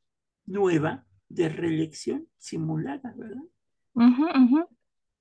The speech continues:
Speaker 1: La
Speaker 2: Se
Speaker 1: presión
Speaker 2: mencionó mucho.
Speaker 1: Ajá. La presión sobre el gobierno aumentó porque el expresidente Vicente Fox declaró que él y su esposa se retirarían a vivir a su rancho al término de su mandato en dos mil seis.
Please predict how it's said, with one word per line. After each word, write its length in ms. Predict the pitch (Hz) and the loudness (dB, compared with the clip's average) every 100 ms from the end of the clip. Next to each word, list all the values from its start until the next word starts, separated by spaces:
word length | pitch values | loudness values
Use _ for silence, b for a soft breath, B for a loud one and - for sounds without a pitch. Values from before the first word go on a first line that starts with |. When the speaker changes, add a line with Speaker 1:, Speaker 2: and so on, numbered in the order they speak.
| _ _ _ _ _ _ | _ _ _ _ _ _
Speaker 1:
La 280 | - 185 190 | 4 4 6
Speaker 2:
Se 60 | |
Speaker 1:
presión 240 | 214 247 240 | 4 6 6
Speaker 2:
mencionó 260 | 233 233 | 4 2
mucho. 400 | 254 269 262 240 - _ _ - - | 2 0 -2 -6 -8 _ _ -12 -4
Speaker 1:
Ajá. 460 | 170 151 190 277 - | -2 0 -4 -6 -6
La 180 | 185 180 | -4 -2
presión 340 | 214 202 254 | -4 -2 -2
sobre 240 | 294 302 | -2 -2
el 60 | 302 | -2
gobierno 320 | 240 233 233 | -2 -2 -2
aumentó 460 | 247 233 226 190 156 | -2 -4 -2 -2 -4
porque 260 | 214 - | -12 -6
el 120 | 196 160 | -4 -2
expresidente 880 | - 156 - - 170 165 175 180 | -4 -12 -16 -6 -6 -6 -8 -8
Vicente 440 | 202 202 202 185 208 | -10 -10 -12 -10 -10
Fox 300 | - 170 170 | -8 -10 -8
declaró 480 | 190 - 165 160 156 | -8 -6 -6 -6 -4
que 200 | 175 170 | -2 0
él 120 | 196 | -2
y 60 | |
su 120 | 190 220 | -8 -10
esposa 420 | - - 156 208 | -10 -10 -4 -4
se 200 | - 202 | 0 0
retirarían 880 | 180 175 156 185 165 165 185 226 233 | 2 0 -2 -2 0 0 -2 -4 -4
a 60 | |
vivir 320 | 226 233 208 180 | -4 -4 -4 -4
a 60 | |
su 160 | 190 202 | -6 -10
rancho 300 | 202 165 151 | -10 -8 -6
al 120 | 226 | -8
término 440 | - 175 175 170 - | -6 -8 -8 -8 -8
de 100 | - | -10
su 160 | - | -10
mandato 420 | - 202 - - - | -10 -8 -10 -10 -12
en 100 | - | -12
dos 220 | - - | -12 -12
mil 200 | - 208 | -16 -18
seis. 400 | - 254 233 _ | -14 -14 -14 _